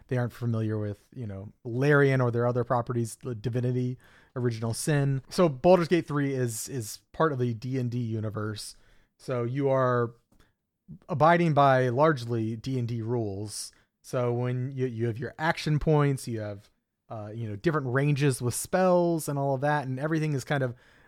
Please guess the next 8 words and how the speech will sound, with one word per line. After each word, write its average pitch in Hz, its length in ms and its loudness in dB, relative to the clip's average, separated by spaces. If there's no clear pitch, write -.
done 143 360 2
through 135 360 0
these, 120 720 -2
these 127 220 -4
stats - 880 -2
and 120 560 -4
d-, 190 160 -4
and 151 160 -6